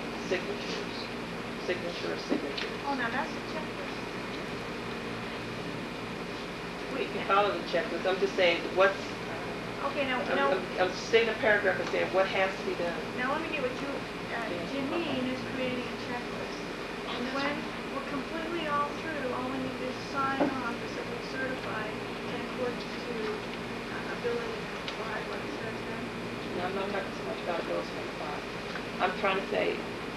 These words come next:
Speaker 1: the template, the plan template makes a statement. Is, is that the proper place for it? Maybe it is, I'm sorry. Somehow we've gotta let project managers know that at the end of all of the stuff that S Q A has been through, that in order for us to certify their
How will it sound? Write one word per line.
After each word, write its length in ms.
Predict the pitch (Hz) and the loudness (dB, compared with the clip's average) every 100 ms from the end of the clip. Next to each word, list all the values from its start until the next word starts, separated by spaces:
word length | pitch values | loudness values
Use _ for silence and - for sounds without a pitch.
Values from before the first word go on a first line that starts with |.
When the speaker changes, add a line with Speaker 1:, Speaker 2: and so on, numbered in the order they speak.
| - | -4
Speaker 1:
the 80 | - - | -4 2
template, 320 | 208 - 143 | 2 2 -2
the 160 | - - - | -4 -4 0
plan 220 | 190 190 175 | 0 0 -2
template 420 | - - - - - - - - - - | -2 -2 -2 -4 -4 -4 -4 -4 -4 0
makes 240 | 175 190 - | 2 2 0
a 100 | - - | -4 0
statement. 420 | 196 175 170 202 - - | 2 2 2 2 2 2
Is, 240 | - - - | 0 -2 6
is 20 | |
that 160 | 202 208 | 8 8
the 80 | 202 - | 4 4
proper 240 | 190 175 180 | 4 4 0
place 220 | 185 175 - | 0 0 -2
for 80 | - | -2
it? 100 | - 87 | -2 0
Maybe 220 | 98 190 180 | 2 2 0
it 80 | 170 | 0
is, 80 | 170 | -2
I'm 200 | - - | -2 -4
sorry. 240 | - - - - - - - - - | -4 -2 -2 -2 -4 -4 -2 -2 4
Somehow 340 | 254 254 214 196 | 4 6 6 6
we've 160 | 190 | 6
gotta 220 | 196 190 190 | 6 6 4
let 140 | 180 - | 2 4
project 320 | 190 190 220 | 4 6 2
managers 440 | 214 208 214 226 - 190 | 2 2 2 -2 -2 0
know 160 | 165 - - - - - - | 0 0 -2 -4 -4 -4 2
that 320 | 165 160 151 147 - - - | 4 6 4 2 -4 -4 -2
at 100 | - | 0
the 100 | - - 202 | 2 6 6
end 140 | 240 | 6
of 100 | 254 | 6
all 240 | 214 226 233 | 8 10 8
of 60 | |
the 80 | - - | 4 -2
stuff 220 | - 208 - | 2 2 4
that 80 | 196 | 2
S 160 | 190 - | 2 0
Q 140 | - 208 | 2 4
A 80 | 196 | 4
has 80 | 196 - | 4 2
been 160 | 190 190 - | 0 0 -2
through, 220 | 175 - - - - - - - | 0 0 -2 -4 -6 -6 -4 4
that 120 | 165 | 4
in 100 | 170 | 6
order 140 | 180 208 | 6 6
for 120 | 226 | 6
us 180 | 220 - | 4 2
to 60 | 196 | -2
certify 640 | - 196 208 233 233 220 | 4 6 6 4 4 4
their 120 | 226 | 2